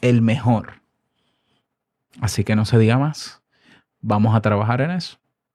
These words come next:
¿Ya? Si necesitas algún apoyo en ese sentido, de que ya tienes tu podcast,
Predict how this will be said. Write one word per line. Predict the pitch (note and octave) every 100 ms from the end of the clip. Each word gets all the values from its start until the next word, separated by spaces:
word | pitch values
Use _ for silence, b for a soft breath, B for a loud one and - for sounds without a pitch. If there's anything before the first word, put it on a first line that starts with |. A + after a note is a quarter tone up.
| _
¿Ya? | - G#2+ F3+
Si | -
necesitas | A#2 A2+ A2+ A#2+ A#2+
algún | A#2 B2
apoyo | A#2+ B2+ C3 C#3
en |
ese | C3+ C#3
sentido, | D3 F3+ F3+ F3+ F#3
de | A#2+
que | G#2+
ya | G#2
tienes | B2 C3
tu | - D3+
podcast, | D3 B2 C#3 C#3